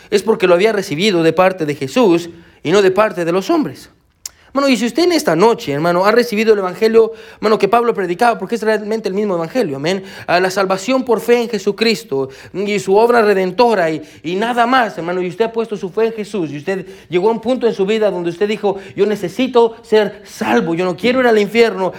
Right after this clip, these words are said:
yo necesito a Jesús en mi vida", y usted confesó sus pecados y vino a Jesús, escuche,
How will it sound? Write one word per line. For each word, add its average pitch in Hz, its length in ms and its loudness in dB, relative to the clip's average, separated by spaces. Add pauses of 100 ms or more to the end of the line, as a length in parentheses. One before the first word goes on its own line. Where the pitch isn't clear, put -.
(140)
yo 190 140 0
necesito 220 460 0
a - 20 0
Jesús 226 340 -2
en 196 140 0
mi 180 100 0
vida", 185 400 2 (160)
y 170 60 -4
usted 214 120 -2
confesó 208 440 0
sus 302 160 2
pecados 208 520 2
y 185 60 -2
vino 302 240 2
a 254 60 4
Jesús, 180 500 0
escuche, 202 560 2